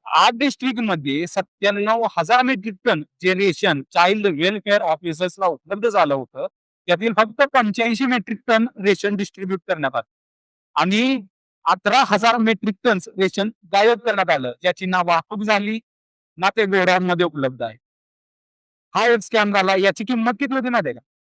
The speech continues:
बासष्ट पॉइंट बहात्तर करोड रुपये. आता जे राहिलेलं दोनशे सदतीस करोडचं जे रेशन होतं, त्याचे सॅम्पल्स लॅबला पाठवण्यात आले, तेव्हा ते कोणत्याही क्वालिटी चेक्सला पास करू शकलेले नाहीत.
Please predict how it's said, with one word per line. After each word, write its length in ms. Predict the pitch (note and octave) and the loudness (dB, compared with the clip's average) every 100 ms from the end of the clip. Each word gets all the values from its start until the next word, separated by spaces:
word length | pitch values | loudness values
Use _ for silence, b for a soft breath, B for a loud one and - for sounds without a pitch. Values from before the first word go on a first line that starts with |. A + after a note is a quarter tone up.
| _ - | _ -4
बासष्ट 520 | E3 G3 - A3+ - - | 2 2 2 -4 -4 0
पॉइंट 240 | G#3+ G#3 | 0 2
बहात्तर 480 | G3 G3+ _ G#3 F#3+ | 2 0 _ -2 -2
करोड 500 | - _ F#3+ F3 D#3+ | -6 _ 0 2 0
रुपये. 240 | C#3+ - - _ _ _ | -4 -8 -20 _ _ _
आता 180 | C#3 A#3 | -2 -2
जे 200 | G3+ A#3+ | 2 2
राहिलेलं 460 | A#3+ G#3+ G3 A3 B3 | 2 0 0 2 2
दोनशे 360 | A#3+ A3+ - B3 | 0 -2 -2 -2
सदतीस 460 | A3+ G3 G3+ B3 | 0 -2 -4 -8
करोडचं 400 | - B3 B3 G#3+ | -6 -2 -2 -4
जे 180 | A3 C4 | -6 -4
रेशन 380 | B3+ A#3+ - G#3+ | -4 -4 -4 -4
होतं, 300 | G#3 D#3+ A#2+ _ _ _ _ | -4 -8 -20 _ _ _ _
त्याचे 240 | F#3 B3 | -4 -2
सॅम्पल्स 680 | C4+ A#3 G3+ - A#3 C4+ - E3+ | 0 0 -2 -2 -2 -2 -8 -4
लॅबला 380 | E3 F#3+ A3+ | 2 2 2
पाठवण्यात 460 | A#3 B3 A3+ G#3 G3+ | 2 2 0 -2 0
आले, 200 | D3 A#2 _ _ _ _ - | 0 -2 _ _ _ _ -2
तेव्हा 180 | F#3 G#3+ | 2 2
ते 120 | B3+ | 0
कोणत्याही 600 | B3+ A#3+ G#3+ B3+ A#3+ C4 | 0 -2 0 0 2 0
क्वालिटी 440 | D4 C#4 A#3 A#3+ B3+ | 0 0 2 -2 -4
चेक्सला 380 | B3 G#3+ B3 | -6 -4 -4
पास 320 | - A3+ A3 - | -2 -2 -2 -2
करू 140 | A#3+ | -4
शकलेले 400 | A3 G#3+ G#3+ G3+ | -4 -6 -4 -2
नाहीत. 260 | G3+ E3+ | -2 -4